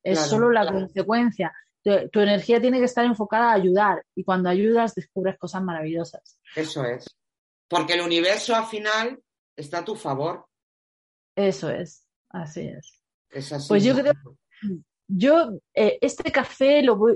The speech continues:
Speaker 1: lo brindaría por algo que
Speaker 2: Sí,
Speaker 1: has
Speaker 2: venga.
Speaker 1: dicho pre-, precioso, que es algo así como,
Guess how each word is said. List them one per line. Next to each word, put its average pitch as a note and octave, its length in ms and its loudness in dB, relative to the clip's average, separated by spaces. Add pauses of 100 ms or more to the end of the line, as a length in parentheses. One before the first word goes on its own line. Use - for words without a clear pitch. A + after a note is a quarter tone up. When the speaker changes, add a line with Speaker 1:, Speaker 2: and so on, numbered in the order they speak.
Speaker 1:
lo F#3+ 180 4
brindaría G#3 800 2 (120)
por F#3+ 160 0
algo A#3+ 180 2
que A3+ 60 -2
Speaker 2:
Sí, A3 60 2
Speaker 1:
has F3+ 120 0
Speaker 2:
venga. F#3 180 0
Speaker 1:
dicho C3 160 0
pre-, F#3 220 -2 (760)
precioso, A#3 800 2
que A3 240 4
es A#3 120 0
algo A3+ 240 2
así G#3 320 -2
como, G3+ 420 0